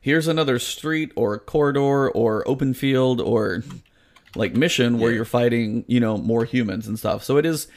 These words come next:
Speaker 1: it's a different game. And again, a lot of people do enjoy the tactical. A lot of people do enjoy the Division,
Speaker 2: Mm-hmm.
Speaker 1: the gear, the grinding, and all those things. It's like, it did a lot of things well, but it is also the joys of games being an escape,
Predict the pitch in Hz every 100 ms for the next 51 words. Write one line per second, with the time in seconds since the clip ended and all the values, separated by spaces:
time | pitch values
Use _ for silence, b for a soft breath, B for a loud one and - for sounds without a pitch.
0 | B B B - - 233 - 156 151 -
1 | 117 151 160 160 160 101 127 165 180 180
2 | 175 139 160 151 147 156 139 135 147 139
3 | 139 143 139 113 - 123 135 131 123 127
4 | 127 120 123 123 117 113 120 123 120 117
5 | b b 104 110 104 120 117 117 113 104
6 | 117 117 113 110 107 107 110 117 110 113
7 | - 135 - 131 - 120 160 139 143 131
8 | 120 113 113 147 120 113 113 B B B
9 | B B B 127 131 135 123 123 120 117
10 | 110 113 120 113 101 101 - _ b b
11 | b b b 117 127 113 113 120 113 80
12 | 110 - 110 -